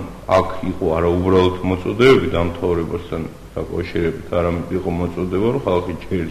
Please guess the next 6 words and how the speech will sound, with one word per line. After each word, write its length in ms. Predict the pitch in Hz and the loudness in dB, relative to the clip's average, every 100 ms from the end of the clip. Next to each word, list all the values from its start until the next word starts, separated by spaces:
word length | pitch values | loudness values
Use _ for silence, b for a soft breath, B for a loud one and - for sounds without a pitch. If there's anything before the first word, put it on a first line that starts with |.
| - | -6
შეკრებილიყო 840 | 90 82 90 90 87 87 - 135 151 B B B B B | -6 -2 0 0 0 0 0 0 -2 B B B B B
და 80 | 143 | -2
შემდეგ 520 | 135 98 95 95 120 123 90 | 0 2 4 4 4 2 -2
ისევ 200 | - 113 110 | 0 0 2
წასულიყო 640 | 90 87 90 85 82 123 127 123 - | 0 0 -2 -4 0 0 0 -2 -6
რუსთაველზე. 760 | 87 85 - 87 87 87 101 | -6 -4 0 2 2 0 0